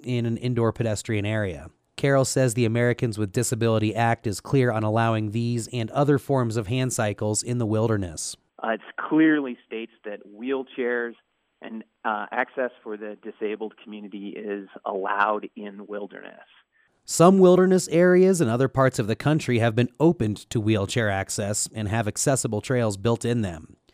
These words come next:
Speaker 1: Jake O'Connor's company, Reactive Adaptations, builds off-road hand cycles. He's based in Crested Butte South. O'Connor says he doesn't want a special trail for adaptive cycling. He wants to explore the same lands that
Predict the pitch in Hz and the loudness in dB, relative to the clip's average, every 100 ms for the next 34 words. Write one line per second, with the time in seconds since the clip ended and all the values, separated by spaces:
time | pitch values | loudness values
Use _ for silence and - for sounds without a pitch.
0 | - - _ 131 120 113 101 143 151 120 | -20 -20 _ -2 0 -2 -2 0 2 0
1 | - 110 98 107 110 104 120 117 120 - | 0 -4 -2 -2 -2 -4 0 2 0 -2
2 | 95 110 117 107 - 131 143 101 98 - | -4 -2 0 -2 -2 -2 -2 -4 -8 -10
3 | - 123 117 110 110 110 - 104 98 127 | -2 0 0 -2 -2 -2 -2 -4 -2 -2
4 | 127 110 92 - 76 - - _ - - | 0 -2 -4 -10 -14 -14 -16 _ -20 -20
5 | _ 123 104 165 147 139 - 127 - 117 | _ -4 4 4 4 -4 -2 -2 -2 -4
6 | 110 - 127 107 73 - - _ _ - | -4 0 0 0 -4 -18 -20 _ _ -20
7 | - - 127 156 156 151 - 160 - 139 | -16 -8 0 2 4 2 4 4 2 2
8 | 120 120 117 123 104 - - 127 - 110 | 2 0 0 0 0 -2 0 0 0 -2
9 | 120 107 110 - 113 101 104 95 120 - | 0 0 0 0 -2 0 -4 -2 -4 2
10 | 139 131 107 85 - _ - - _ - | 4 4 0 -6 -16 _ -20 -20 _ -4
11 | 104 104 - 110 - - 104 107 110 - | -2 -2 -2 -4 -6 -6 -4 -2 -2 -2
12 | 117 113 110 120 127 127 113 | -2 -2 0 0 0 0 -4